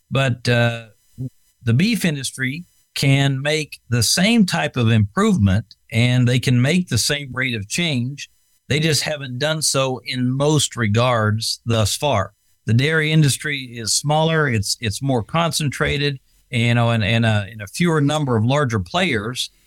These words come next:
And that has allowed them to accelerate the, the velocity of their improvement. And that's a, that's a, that's a big win for beef in general. And that's something that the beef, uh, the traditional non-dairy beef population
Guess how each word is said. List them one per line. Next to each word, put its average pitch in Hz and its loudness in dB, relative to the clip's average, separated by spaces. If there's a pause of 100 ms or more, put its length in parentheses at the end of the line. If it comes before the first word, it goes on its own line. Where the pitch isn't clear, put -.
(180)
And 120 2
that 143 2
has 135 2
allowed 147 -4
them 139 -8
to 131 -2
accelerate 143 0
the, 110 2
the 110 2
velocity 127 0
of 110 0
their 117 0
improvement. 101 -2 (260)
And 127 4
that's 143 -2
a, 120 0
that's 135 -8
a, - -12
that's 143 -14
a 127 -6
big 170 -2
win 135 0 (360)
for 139 4
beef 143 2
in 120 0
general. 139 2 (320)
And 127 0
that's 151 0
something 165 2
that 135 2
the 107 2
beef, 139 2
uh, 120 2
the 113 4
traditional 127 2 (200)
non-dairy 147 4
beef 113 2
population 117 2